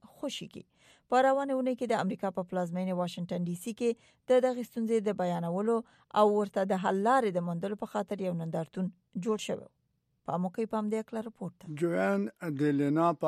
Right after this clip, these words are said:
Speaker 2: امریکا کې خپل نیمایي عمر د مخدره موادو په خلاف مبارزه کې تیر کړی دی. لومړی د پولیسو د سیاسي منصب په حیث او اوس د مخدره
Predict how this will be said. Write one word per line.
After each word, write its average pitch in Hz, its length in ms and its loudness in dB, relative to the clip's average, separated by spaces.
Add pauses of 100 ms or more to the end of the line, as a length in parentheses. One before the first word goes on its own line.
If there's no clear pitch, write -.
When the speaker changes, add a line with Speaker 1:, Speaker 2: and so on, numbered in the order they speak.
Speaker 2:
امریکا 143 360 -2
کې 151 220 -8
خپل 170 160 0 (100)
نیمایي 139 380 2
عمر 160 260 2
د 147 60 -6 (100)
مخدره 139 480 -6
موادو 139 380 -4
په 127 120 -10
خلاف 151 300 -4 (100)
مبارزه 131 520 -6
کې 151 160 -16
تیر 127 220 -8
کړی 139 280 -4
دی. - 100 -16 (600)
لومړی 180 260 4 (100)
د - 20 0 (120)
پولیسو 175 400 0
د 160 40 -4 (100)
سیاسي 147 200 -2
منصب 139 400 -6
په 196 140 -2
حیث 208 140 -2 (520)
او 147 60 4 (100)
اوس 160 140 0 (100)
د - 20 -4 (120)
مخدره 135 480 -4